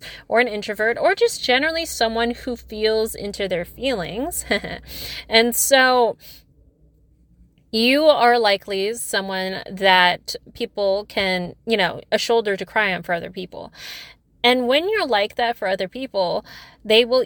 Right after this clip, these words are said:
either run away from you 'cause they do not want to feel their feelings at all, or they'll cling on to you and, and have this possibly false perception that you are there to,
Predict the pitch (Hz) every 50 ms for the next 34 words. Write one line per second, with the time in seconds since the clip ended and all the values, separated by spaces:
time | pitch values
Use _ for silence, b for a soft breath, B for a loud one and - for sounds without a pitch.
0 | - - - 285 330 330 269 240 226 190 180 180 190 214 233 269 B B B B
1 | B B B B B B _ - 202 220 226 233 240 220 214 233 269 302 - -
2 | 262 233 220 208 202 226 - 208 190 - 196 185 175 - 190 185 185 185 180 175
3 | 196 233 214 131 202 196 196 190 185 165 - - - 202 190 175 170 - - 180
4 | 165 165 156 - 170 - - 135 156 165 170 180 - - - - - 233 B B
5 | B B B _ _ - 254 277 302 294 302 302 294 277 262 220 233 240 226 226
6 | - - - - 285 285 262 254 254 277 330 359 349 - - - 196 170 - 117
7 | 101 - 208 226 233 B B B B B B B B _ _ _ - 226 226 226
8 | 226 226 220 220 220 214 208 - - - _ _ _ _ _ _ _ _ _ _
9 | _ _ _ _ _ _ _ _ _ _ _ _ - 240 240 233 - 233 247 240
10 | 233 247 240 - - _ _ _ _ _ _ _ _ - - 220 208 254 294 -
11 | - 370 302 277 277 277 - - 254 240 240 - - 226 220 - 240 226 220 -
12 | - 220 214 202 185 190 185 - 196 190 196 226 262 240 - 226 214 202 196 180
13 | - 190 190 190 190 185 180 - - 180 170